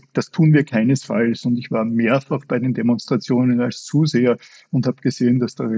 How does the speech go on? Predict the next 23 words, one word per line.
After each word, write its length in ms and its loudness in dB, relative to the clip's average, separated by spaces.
<laughs> 180 -6
ziemlich 360 -2
friedliche 420 0
Menschen 360 2
mit 120 -2
ihren, 220 0
mit 160 2
ihren 140 4
Kindern 320 4
demonstrieren 640 2
gehen. 340 4
Äh, 320 0
dass 300 -6
manche 560 4
von 220 -2
ihnen 420 -2
allerdings 380 0
nicht 220 2
mitbekommen, 840 2
mit, 160 0
äh, 280 -2
wer 320 2
diese, 500 2